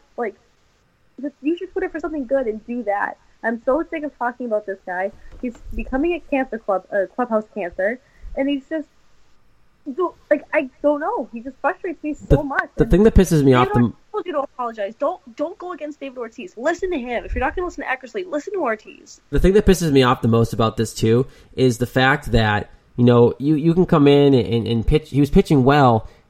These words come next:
Speaker 2: You know, people are saying, "Oh, well, um, there's no way he's faking it because they had the M R I, blah, blah, blah." Well, he's hurt. There's no question he's hurt,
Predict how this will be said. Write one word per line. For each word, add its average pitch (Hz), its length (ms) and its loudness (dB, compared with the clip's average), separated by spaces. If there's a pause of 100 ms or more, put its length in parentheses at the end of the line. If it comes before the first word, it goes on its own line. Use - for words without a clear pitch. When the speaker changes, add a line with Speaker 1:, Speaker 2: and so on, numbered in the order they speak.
(120)
Speaker 2:
You 135 100 2
know, 123 200 8
people 170 300 4
are 131 80 6
saying, 113 320 2
"Oh, 113 260 0
well, 101 520 -6
um, 95 500 -10
there's 127 200 2
no 156 120 6
way 131 140 4
he's 113 120 0
faking 147 360 4
it 120 180 0
because 117 540 0 (340)
they 120 80 -2
had 110 120 -2
the 117 80 -2
M 131 100 2
R 147 160 8
I, 180 160 6
blah, 127 80 6
blah, 127 100 6
blah." 143 340 6
Well, 143 200 6
he's 143 220 4
hurt. - 400 4
There's 139 140 4
no 170 120 4
question 208 360 4
he's 104 140 -4
hurt, 107 280 -6